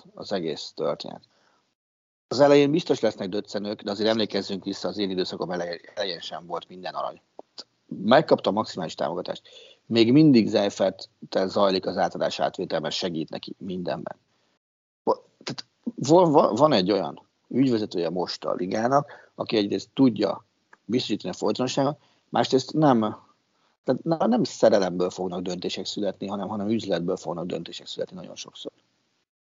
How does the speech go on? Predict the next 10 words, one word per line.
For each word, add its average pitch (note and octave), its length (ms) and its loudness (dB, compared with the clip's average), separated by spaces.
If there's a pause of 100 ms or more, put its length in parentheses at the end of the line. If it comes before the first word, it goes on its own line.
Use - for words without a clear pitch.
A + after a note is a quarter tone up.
(280)
És - 80 -10
kíváncsi C3+ 320 6
vagyok, A2+ 120 2
hogy G2+ 100 6
ez G2+ 60 0
mire, G#2+ 300 2
ezzel A2+ 380 6
mire A2+ 220 4
tudnak G2+ 340 -6
menni G#2 340 -4